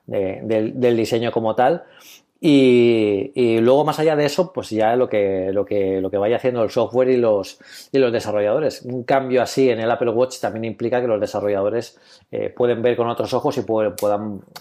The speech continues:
eh, bueno, les dé ganas también de, de volver a hacer cosas con, con el Apple Watch, pero que básicamente es, eh,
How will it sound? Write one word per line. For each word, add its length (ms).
eh, 160
bueno, 240
les 160
dé 80
ganas 280
también 300
de, 240
de 80
volver 220
a 60
hacer 220
cosas 260
con, 380
con 140
el 80
Apple 200
Watch, 320
pero 180
que 80
básicamente 720
es, 260
eh, 600